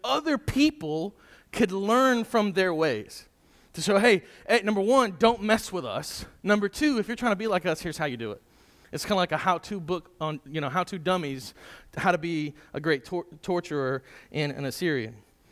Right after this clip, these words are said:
And, and one of these methods was that they take somebody, they take 'em captive,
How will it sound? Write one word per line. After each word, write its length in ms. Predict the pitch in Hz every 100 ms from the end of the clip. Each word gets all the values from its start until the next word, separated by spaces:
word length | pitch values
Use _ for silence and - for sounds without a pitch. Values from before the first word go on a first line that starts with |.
| -
And, 160 | - 185
and 120 | 196 214
one 120 | 302
of 60 | 262
these 160 | 175
methods 360 | 214 262 233 165
was 180 | 175 175
that 200 | 165 190
they 100 | 170
take 360 | - 277 -
somebody, 360 | - 185 160 135
they 120 | 147
take 180 | 220 220
'em 80 | 233
captive, 460 | 214 190 - 214